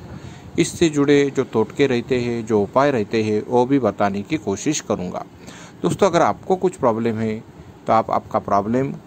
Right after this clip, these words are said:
कमेंट बॉक्स में जाके मुझे कमेंट कीजिए,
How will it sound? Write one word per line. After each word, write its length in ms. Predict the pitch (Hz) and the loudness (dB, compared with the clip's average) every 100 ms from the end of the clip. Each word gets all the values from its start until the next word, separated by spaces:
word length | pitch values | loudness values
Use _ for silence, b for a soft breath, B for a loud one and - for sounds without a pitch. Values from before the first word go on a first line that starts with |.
| - | -6
कमेंट 320 | 110 117 151 147 | 0 2 2 2
बॉक्स 260 | 139 - | 0 0
में 80 | 143 | -2
जाके 420 | 127 123 131 131 | 0 0 -4 -6
मुझे 300 | 135 113 107 | -4 -4 -2
कमेंट 400 | 110 110 110 120 - | -2 0 0 0 0
कीजिए, 420 | 123 120 123 | -2 0 -2